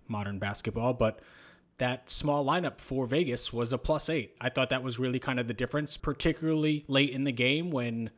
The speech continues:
Connecticut had their big lineup in and Jonquel Jones was left to guard Raquana Williams because of just, you know, when you have those players on the, the court, I, I think it probably would have been Jackie Young that I had Jonquel guarding if it was me rather than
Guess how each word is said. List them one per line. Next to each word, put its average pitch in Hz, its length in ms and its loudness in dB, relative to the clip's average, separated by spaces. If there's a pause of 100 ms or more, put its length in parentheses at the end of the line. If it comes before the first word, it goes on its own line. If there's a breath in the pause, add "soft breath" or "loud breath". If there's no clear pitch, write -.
(180 soft breath)
Connecticut 139 400 2
had 123 240 2
their 127 160 2
big 123 200 0
lineup 120 380 0
in 143 300 2
and 110 180 -2
Jonquel 117 460 0
Jones 120 480 0
was 113 380 -2 (180)
left 127 420 -2
to 139 100 2
guard 123 380 4
Raquana 123 400 2
Williams 139 320 2
because 117 300 0
of 113 60 -2
just, - 280 -2 (140)
you 143 120 2
know, 127 120 6
when 127 220 2
you 131 80 2
have 123 320 2
those 123 260 0
players 123 760 0 (240 soft breath)
on 127 200 -2
the, 117 100 0 (220)
the 123 80 -2
court, 127 320 2
I, 131 80 6
I 139 180 -2
think - 220 -2
it 127 100 -2
probably 131 320 4
would 131 160 0
have 127 100 -2
been 123 340 0 (280)
Jackie 123 300 -2
Young 123 300 0
that 143 100 2
I 139 160 0
had 143 340 -4 (380 soft breath)
Jonquel 143 480 2 (180)
guarding 139 320 4
if 135 140 -2
it 127 80 -2
was 120 160 -2
me 131 120 2
rather 117 280 0
than 117 320 -2